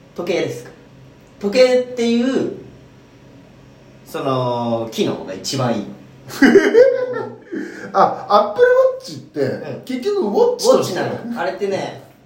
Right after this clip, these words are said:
Speaker 1: ウォッチなの。
Speaker 2: いや、だったらこれでも。
Speaker 1: それでいい。<laughs> それもレビュー三。そっちも三です。
Speaker 2: え、これ二千円のサウナで使え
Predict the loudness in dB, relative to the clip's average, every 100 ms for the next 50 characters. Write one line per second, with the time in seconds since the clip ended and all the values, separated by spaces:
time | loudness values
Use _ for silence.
0 | -8 -6 -6 -8 -10 -12 -16 -20 _ _
1 | -4 2 4 4 2 0 2 2 0 0
2 | 2 4 4 0 0 -2 -4 -8 -18 -12
3 | 2 4 6 6 6 4 2 -2 -2 2
4 | 4 4 2 -2 -6 -8 -12 -14 -16 -20
5 | _ _ _ _ _ _ -14 -10 -8 -8
6 | -6 -8 -6 -6 -6 -6 -6 -8 -16 -20
7 | -20 -20 -20 -20 -6 -2 0 0 0 2
8 | 4 4 4 4 4 2 2 0 -8 -2
9 | 2 4 2 -2 -6 -4